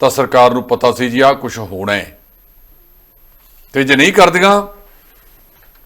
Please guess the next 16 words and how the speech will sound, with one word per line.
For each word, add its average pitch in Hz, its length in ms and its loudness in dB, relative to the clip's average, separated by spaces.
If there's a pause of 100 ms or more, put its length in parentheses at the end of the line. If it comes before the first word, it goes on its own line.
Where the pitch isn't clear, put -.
(160)
ਇਹ 143 100 -2
ਸਰਕਾਰਾਂ 120 500 2
ਐਡੀਆਂ 117 360 0
ਨਲਾਇਕ 110 440 0
ਨੇ 117 160 -2
ਜੀ, 139 100 -6
ਪ੍ਰਬੰਧ 127 380 -6
ਹੀ 196 100 -4
ਨਹੀਂ 208 120 -4
ਕਰ 180 140 -4
ਸਕੀਆਂ। 165 440 -16 (1700)
ਇਹ 123 60 -12
ਦੋਨੋਂ 131 240 -6
ਚੀਜ਼ਾਂ 107 320 -4 (1600)
ਵਾਪਰਦੀਆਂ 101 600 -4
ਨੇ। - 120 -20